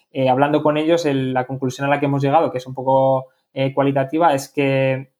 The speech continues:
el prestarle especial atención al equipo en tiempos difíciles, la gente lo valora. Eh, entonces, bueno,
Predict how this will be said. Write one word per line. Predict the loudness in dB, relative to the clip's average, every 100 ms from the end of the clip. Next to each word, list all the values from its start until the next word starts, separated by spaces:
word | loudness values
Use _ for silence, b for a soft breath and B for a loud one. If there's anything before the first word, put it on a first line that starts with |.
| -12 -6
el | -2
prestarle | -2 0 0 2 0 0
especial | -2 0 2
atención | 2 2 0 0
al | 0
equipo | 0 -2 -6 -10
en | -6
tiempos | -2 0 0
difíciles, | 0 2 2 2
la | 0
gente | 0 0 2
lo | 2
valora. | -2 -4 -8 _ _ _ _ _
Eh, | -4 -2 -2 -4 -6
entonces, | -6 -4 -2
bueno, | -2 -4